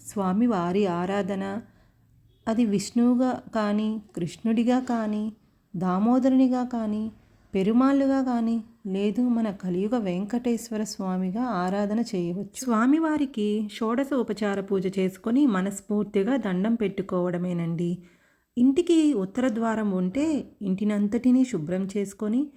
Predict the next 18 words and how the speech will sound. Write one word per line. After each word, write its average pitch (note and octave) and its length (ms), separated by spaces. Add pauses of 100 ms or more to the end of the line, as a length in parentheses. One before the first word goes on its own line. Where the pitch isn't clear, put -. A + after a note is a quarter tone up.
(360)
ఉత్తర A#3+ 280
ద్వార B3+ 300
గడపని, G3+ 720
అలాగే F#3+ 440 (160)
గడపలన్నిటినీ G#3 1000 (360)
సర్వాంగ G#3+ 580
సుందరంగా A3 720
తీర్చి-, F#3+ 500 (200)
తీర్చిదిద్దుకొని, G3+ 1040 (360)
మనం G3 400 (240)
శుచిగా, G#3+ 520
శుభ్రంగా G3+ 600
ఉంటూ G3+ 400 (440)
పూజ G#3+ 320
చేసుకోవడం G3 680 (140)
చాలా F#3 300
మంచిది. F3 580 (400)
అలాగే A3 560